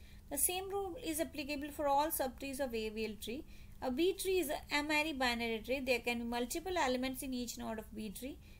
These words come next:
B tree are used extensively to insert, delete, and retrieve record from databases. So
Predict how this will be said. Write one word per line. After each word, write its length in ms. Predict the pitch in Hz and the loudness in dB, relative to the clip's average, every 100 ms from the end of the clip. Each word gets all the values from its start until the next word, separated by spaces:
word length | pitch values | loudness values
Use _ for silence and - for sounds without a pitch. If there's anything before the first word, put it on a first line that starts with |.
| - | -8
B 140 | 269 269 | -4 -2
tree 200 | 359 427 | 0 2
are 20 | |
used 300 | 359 294 294 277 | 2 2 -2 -4
extensively 600 | - 311 285 277 262 269 | -4 -4 -2 -2 -2 -4
to 120 | 339 - | -6 -6
insert, 600 | 277 262 - 262 208 190 - - - | -2 0 4 4 2 -2 -10 -14 -8
delete, 440 | 226 277 285 277 - | -4 0 0 0 -2
and 160 | 254 247 | -6 -4
retrieve 380 | 247 311 330 285 | -2 2 2 2
record 380 | - 233 226 | 0 2 2
from 180 | 262 339 | -2 -2
databases. 800 | 269 196 190 - - - - - - - - - - - - - - - - - - - - - - - - - - - - - - - - | -2 -2 -4 -8 -10 -12 -12 -12 -12 -14 -14 -16 -16 -16 -16 -14 -14 -14 -16 -16 -14 -14 -14 -14 -14 -14 -14 -16 -16 -16 -14 -14 -14 -14 -8
So 600 | - - 247 247 247 | -4 2 4 6 4